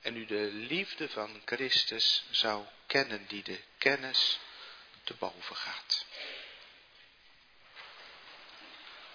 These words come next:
Jongens en meisjes, hebben jullie thuis ook zo'n lange tafel?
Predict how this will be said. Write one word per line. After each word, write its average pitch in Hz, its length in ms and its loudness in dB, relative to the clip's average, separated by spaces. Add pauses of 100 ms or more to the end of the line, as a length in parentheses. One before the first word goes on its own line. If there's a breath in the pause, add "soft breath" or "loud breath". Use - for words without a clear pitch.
(1900)
Jongens 123 300 6
en 123 120 6
meisjes, 147 460 10
hebben 139 200 4
jullie 143 280 6
thuis 147 300 12
ook 175 160 4
zo'n 151 200 4
lange 135 280 6
tafel? 117 500 6